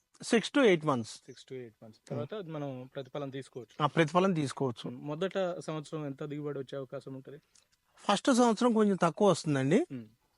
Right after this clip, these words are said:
Speaker 1: అంటే మనం పెట్టే, మనం ఇచ్చే బలాలు, పెట్టే పెట్టుబడి, వాటిని బట్టి ఉంటుందన్నమాట.
Speaker 2: మ్మ్.
Speaker 1: ఎక్కువ బలం ఇచ్చి మంచిగా పెంచామనుకోండి,
Speaker 2: మ్మ్.
Speaker 1: ఎకరానికి మినిమం నాలుగు టన్నులు వస్తుంది.
Speaker 2: మ్మ్.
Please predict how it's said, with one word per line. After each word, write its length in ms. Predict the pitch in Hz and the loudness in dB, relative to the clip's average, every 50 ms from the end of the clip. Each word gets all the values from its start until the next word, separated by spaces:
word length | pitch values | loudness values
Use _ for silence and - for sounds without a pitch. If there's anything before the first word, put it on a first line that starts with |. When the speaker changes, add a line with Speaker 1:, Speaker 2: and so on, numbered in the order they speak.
| _ _ _ - | _ _ _ -2
Speaker 1:
అంటే 340 | 180 190 226 208 185 160 165 - | 2 4 6 6 6 4 4 4
మనం 240 | 175 185 202 220 | 4 4 4 4
పెట్టే, 1040 | 185 - 220 202 180 - - - 220 214 208 208 208 202 196 190 180 170 165 175 - - - | 4 4 2 2 2 0 0 2 4 6 6 8 8 8 6 6 6 4 4 2 -2 -2 0
మనం 200 | 160 175 202 202 | 2 4 4 4
ఇచ్చే 240 | 196 175 - 254 240 | 4 4 4 4 4
బలాలు, 580 | 185 165 165 160 170 175 180 180 175 190 - _ - | 4 6 6 6 6 6 6 4 2 0 -2 _ -4
పెట్టే 240 | 170 156 151 - 196 | -4 -2 2 2 2
పెట్టుబడి, 540 | 175 - 170 151 143 165 160 170 160 160 170 | 2 2 0 0 0 2 4 4 4 4 4
వాటిని 340 | 165 151 151 143 120 170 160 | 6 6 4 4 4 4 2
బట్టి 200 | 160 151 - 202 | 2 4 2 2
ఉంటుందన్నమాట. 580 | 175 147 147 135 143 135 127 123 120 117 120 | 2 2 2 2 2 2 2 2 0 0 -2
Speaker 2:
మ్మ్. 440 | 113 - _ - 151 135 120 110 110 120 _ _ _ _ _ - - | -4 -6 _ -12 -12 -12 -12 -14 -18 -20 _ _ _ _ _ -2 0
Speaker 1:
ఎక్కువ 280 | 196 196 - - 285 | 0 2 4 4 4
బలం 240 | 220 220 214 220 214 | 6 6 4 4 4
ఇచ్చి 240 | 208 202 165 - 226 | 2 2 0 0 0
మంచిగా 360 | 208 180 180 170 - 208 202 | 2 2 2 2 2 2 2
పెంచామనుకోండి, 840 | 180 180 180 175 160 185 180 165 165 143 - 156 151 160 185 262 - - | 4 2 2 2 4 4 4 4 2 2 0 0 2 2 0 0 -2 -6
Speaker 2:
మ్మ్. 140 | 131 117 110 117 _ _ _ _ _ - | -14 -20 -20 -20 _ _ _ _ _ 0
Speaker 1:
ఎకరానికి 840 | 185 175 - 214 208 202 202 185 - 220 214 202 175 160 160 - - - | 0 2 4 4 4 4 2 2 2 2 2 2 2 0 -2 -4 -2 0
మినిమం 300 | 160 170 175 196 202 175 | 2 2 4 4 4 6
నాలుగు 240 | 151 147 147 147 | 6 6 4 4
టన్నులు 300 | 139 156 143 147 156 151 | 2 2 2 2 2 2
వస్తుంది. 360 | 139 - - - 139 127 127 - | 0 -2 -4 -8 -8 -8 -8 -10
Speaker 2:
మ్మ్. 240 | 139 131 120 110 107 | -12 -14 -14 -14 -18